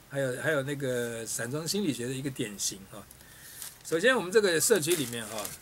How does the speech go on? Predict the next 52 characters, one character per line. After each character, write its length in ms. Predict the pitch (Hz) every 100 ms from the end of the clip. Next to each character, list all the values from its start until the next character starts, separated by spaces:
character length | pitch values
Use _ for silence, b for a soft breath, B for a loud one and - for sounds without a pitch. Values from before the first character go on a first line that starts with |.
| -
都 140 | - 220
是 120 | 220
老 140 | 131
人， 160 | 113 101 - -
百 180 | 151 147
分 160 | 170 190
之 140 | 180 -
八 220 | 208 208
九 240 | 160 147 120
十 220 | - 135
都 100 | 151
是 120 | 139
老 140 | 107
人。 140 | 95 90 - -
那 120 | 175 165
年 180 | 147
轻 160 | 190 220
人 160 | 160 143
也 140 | 180
有， 180 | 196 - - - - -
因 100 | 165
为 80 | 190
他 140 | 175 180
至 160 | 175
少 100 | 156
有 100 | 123
孙 280 | - 185 196
子 100 | 139
辈 180 | 175 123
嘛， 140 | 104 - B B B
也 140 | 143 135
在 160 | 175
读 180 | 131 135
书， 300 | 139 147 151 B B B
还 140 | - 190
有 100 | 147
一 20 |
些， 160 | 139 156
还 140 | - 180
有 120 | 143
的 140 | 143
是 220 | 147 135
很 180 | 117 127
多 140 | 160 180
的 100 | 165
那 100 | 160
个， 320 | 139 123 120 - - B B
很 160 | 135 139
多 120 | 190
的 80 | 156
人 160 | 139
是， 320 | 143 147 135